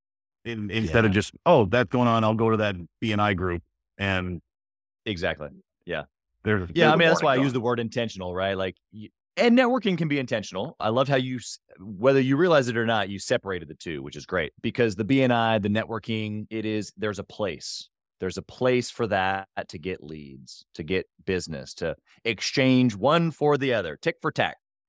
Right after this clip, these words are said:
Speaker 2: There's nothing wrong
Speaker 1: Yeah.
Speaker 2: with that at all. And in fact, usually it's when you're in the six figures that it matters most, because that's what you need.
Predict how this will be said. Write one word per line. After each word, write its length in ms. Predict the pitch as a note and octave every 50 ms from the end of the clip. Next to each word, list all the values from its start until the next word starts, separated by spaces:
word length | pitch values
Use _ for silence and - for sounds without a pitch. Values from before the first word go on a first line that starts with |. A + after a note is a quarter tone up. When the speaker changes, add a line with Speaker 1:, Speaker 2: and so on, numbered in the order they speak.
| _ _ _
Speaker 2:
There's 120 | B2 A#2+
nothing 200 | D3 F3 F3+ D#3
wrong 200 | D3 D3+ D3 C#3+
Speaker 1:
Yeah. 40 | B2
Speaker 2:
with 100 | G2 E2+
that 160 | D2+ B1+ C2+
at 80 | D2+ D#2+
all. 300 | F2+ F#2 E2 C2+ - - _ _ -
And 140 | C3+ C3+ C3+
in 60 | B2
fact, 340 | - E3+ C3 A2 - - - _ _ _ -
usually 560 | G2+ G2 A2+ D#3+ G#3+ A3+ D3+ B2 G#2+ G#2 G2
it's 140 | F#2+ - - _
when 180 | G#2 G#2 G2+
you're 160 | G#2 G2 F#2+ G#2
in 80 | C#3+
the 80 | F3+ F#3
six 240 | - G2 F2+ - -
figures 260 | F#2 F2 F2 F2 -
that 100 | F#2 F2+
it 80 | E2
matters 340 | - F#2+ F2+ E2 E2 D2+ -
most, 360 | F2 F2+ F2 D#2+ C#2+ - -
because 220 | - A2 - G2+ G#2
that's 140 | D3 D3+ C#3+
what 140 | A#2 -
you 80 | - F2+
need. 360 | E2+ F2 G2+ F#2 E2 C#2 C2